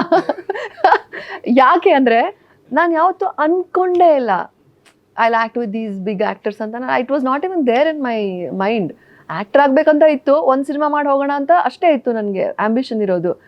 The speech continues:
ನಿಜವಾಗ್ಲೂ ಒಂದ್ ಕರಿಯರ್ ಆಗುತ್ತೆ ಈ ಸಿನಿಮಾ ಇಂಡಸ್ಟ್ರಿಲಿ ಅಂತ ನಾನ್ ಅನ್ಕೊಂಡಿರ್ಲಿಲ್ಲ. That's a blessing ಅಂತ ಅನ್ಸುತ್ತೆ. ಆಮ್, ರವಿ ಸರ್ ಜೊತೆ, ಆಮೇಲೆ ಯಾರೇ ಇರ್ಲಿ ದೊಡ್ಡ ದೊಡ್ಡ ಆಕ್ಟರ್ಸ್, ಆಮ್, ಆಮ್,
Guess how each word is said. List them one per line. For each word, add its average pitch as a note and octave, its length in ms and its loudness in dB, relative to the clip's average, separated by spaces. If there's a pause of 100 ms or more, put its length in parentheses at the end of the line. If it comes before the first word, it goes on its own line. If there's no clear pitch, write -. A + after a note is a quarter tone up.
(440)
ನಿಜವಾಗ್ಲೂ C4 580 2
ಒಂದ್ D4+ 180 2
ಕರಿಯರ್ A#3+ 340 4
ಆಗುತ್ತೆ C4+ 500 0
ಈ A#3+ 40 -4
ಸಿನಿಮಾ A#3 300 -6
ಇಂಡಸ್ಟ್ರಿಲಿ A3+ 420 -6
ಅಂತ A3+ 100 -4
ನಾನ್ A3 160 -4
ಅನ್ಕೊಂಡಿರ್ಲಿಲ್ಲ. F#3+ 560 -4 (560)
That's G#3 220 0
a G3 40 -2
blessing G3+ 340 0
ಅಂತ G3+ 160 -4
ಅನ್ಸುತ್ತೆ. F3+ 580 -4 (340)
ಆಮ್, G#3 640 0
ರವಿ A#3 220 2
ಸರ್ B3 220 2
ಜೊತೆ, G#3+ 500 -2
ಆಮೇಲೆ F#3 560 -4
ಯಾರೇ C4+ 340 4
ಇರ್ಲಿ A3 240 2
ದೊಡ್ಡ G3+ 160 2
ದೊಡ್ಡ G#3 140 2
ಆಕ್ಟರ್ಸ್, F#3+ 280 -4
ಆಮ್, F#3 520 -4
ಆಮ್, F3+ 500 -8